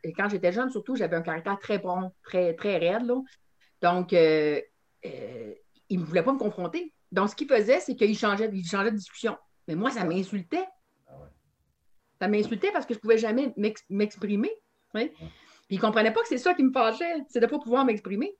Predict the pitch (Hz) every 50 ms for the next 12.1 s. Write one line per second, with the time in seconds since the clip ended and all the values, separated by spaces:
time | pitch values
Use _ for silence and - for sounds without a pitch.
0 | _ _ _ 190 180 - - 196 196 208 208 196 190 190 - 339 339 - - -
1 | 156 160 156 165 170 196 202 - 262 233 202 180 175 185 196 - - 175 175 -
2 | - 339 370 339 262 220 202 180 165 165 - 214 214 208 - 180 160 - - _
3 | _ - - _ - 175 165 175 165 170 - 208 - 196 175 175 185 202 196 175
4 | 170 - 175 170 175 170 160 175 254 - - 247 - - - 185 180 170 - -
5 | - 247 262 247 262 269 - _ _ _ _ _ _ _ _ _ _ 135 127 131
6 | - - 160 160 156 131 - 208 208 196 165 147 135 - 165 185 180 - 151 143
7 | 131 139 131 127 127 143 170 175 - - 139 123 - - 156 160 160 - 131 117
8 | 117 - 120 120 113 113 135 135 131 120 120 110 107 104 98 123 127 139 139 -
9 | _ _ _ _ _ _ - 98 - - 123 120 117 117 120 123 123 123 113 110
10 | 107 95 - 110 104 98 98 98 104 98 - _ _ - 110 113 117 110 127 113
11 | 107 104 98 85 95 - - - - - 127 120 123 127 120 - - 135 139 135
12 | 123 110